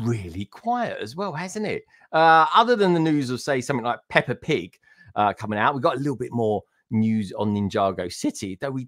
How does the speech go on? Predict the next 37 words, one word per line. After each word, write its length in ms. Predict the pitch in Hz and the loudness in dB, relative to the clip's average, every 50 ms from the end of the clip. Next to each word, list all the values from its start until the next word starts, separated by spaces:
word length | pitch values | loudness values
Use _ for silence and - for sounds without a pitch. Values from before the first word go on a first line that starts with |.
| - _ _ _ | -14 _ _ _
don't 240 | 185 202 214 - | -14 -14 -14 -16
quite 320 | _ - - 160 156 - - | _ -20 -20 -20 -18 -12 -8
know 140 | 123 120 110 | -4 -4 -4
what 240 | 101 101 107 104 | -4 -4 -6 -8
the 80 | 101 104 | -8 -12
threshold 560 | - - - 147 - - - 101 78 78 76 - | -10 -10 -10 -10 -10 -8 -8 -8 -8 -8 -10 -10
for 100 | 85 82 | -6 -6
that 180 | 85 82 - - | -4 -6 -6 -4
is 260 | 123 120 113 92 92 | -2 -2 -2 -2 -4
yet. 380 | 104 135 156 135 90 87 - - _ _ _ _ _ _ _ - | -2 0 2 2 2 0 -2 -8 _ _ _ _ _ _ _ 4
Uh, 400 | 143 151 156 156 151 151 151 143 - - 143 | 8 8 10 10 10 8 8 6 2 -4 -6
and 120 | 160 170 190 | -4 0 2
then, 120 | 220 220 | 2 2
of 80 | 233 196 | 0 -2
course, 560 | - 202 208 175 - - - - - - - | -2 -4 -4 -2 -6 -8 -8 -8 -8 -6 -2
uh, 320 | 196 185 180 180 180 175 165 | 0 2 4 4 4 2 0
they 80 | 170 175 | 0 0
got 160 | 190 208 170 | 0 0 0
the 60 | 160 | 2
news 520 | 165 190 202 185 151 151 143 - - - - _ | 6 8 8 8 8 6 2 -4 -8 -14 -8 _
for 80 | 143 147 | 0 0
the 80 | 147 | 0
Bad 340 | 135 117 160 165 175 175 147 - | 4 8 8 10 10 8 6 4
Batch 260 | 123 120 113 - - | 0 -2 -2 -6 -8
this 220 | - 117 - - - | -8 -8 -6 -2 0
week 200 | 120 143 139 - - | 0 0 0 -4 -6
that 200 | 139 139 131 - _ _ _ _ _ _ _ | -6 -6 -6 -8 _ _ _ _ _ _ _
Vassal's 420 | - 135 - 156 165 160 127 117 107 | -20 -14 -10 -8 -6 -6 -6 -8 -6
Ventress 680 | _ 165 175 202 190 - - 95 69 - - - 110 | _ -4 -4 -4 -4 -6 -10 -14 -14 -14 -16 -12 -12
is 100 | 107 107 | -10 -8
gonna 160 | 95 117 107 | -6 -6 -4
be 140 | 95 101 95 | -4 -6 -6
back 260 | - 120 113 - - | -6 -6 -8 -6 -6
in 140 | 123 113 98 | -6 -4 -2
that 220 | 110 117 110 95 | -2 -2 -2 -2
as 120 | 107 101 127 | -4 -2 0
well. 240 | 160 160 110 - | 2 2 2 2